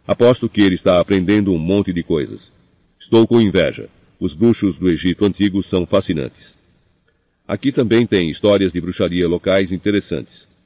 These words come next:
Reescrevi todo o meu trabalho de história da magia, para incluir algumas coisas que descobri. Espero que não fique grande demais. São dois rolos de pergaminho a mais do que o professor Binns pediu. Ronnie diz que vai a Londres na última semana de férias.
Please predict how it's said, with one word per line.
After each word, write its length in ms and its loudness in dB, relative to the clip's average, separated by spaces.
Reescrevi 520 2
todo 220 0
o 40 0
meu 140 -2
trabalho 440 0
de 120 -6
história 380 -2
da 100 -4
magia, 400 -2
para 300 2
incluir 300 0
algumas 340 -2
coisas 360 -2
que 120 -8
descobri. 480 -4
Espero 380 0
que 140 -2
não 100 -2
fique 320 -4
grande 300 -2
demais. 480 -8
São 380 -2
dois 260 0
rolos 360 0
de 80 -6
pergaminho 480 -2
a 60 -2
mais 280 0
do 100 -4
que 120 -6
o 40 -4
professor 480 -4
Binns 400 -6
pediu. 380 -6
Ronnie 240 2
diz 240 -2
que 120 -2
vai 220 2
a 40 0
Londres 420 -2
na 80 -4
última 280 -2
semana 360 -2
de 100 -8
férias. 460 -8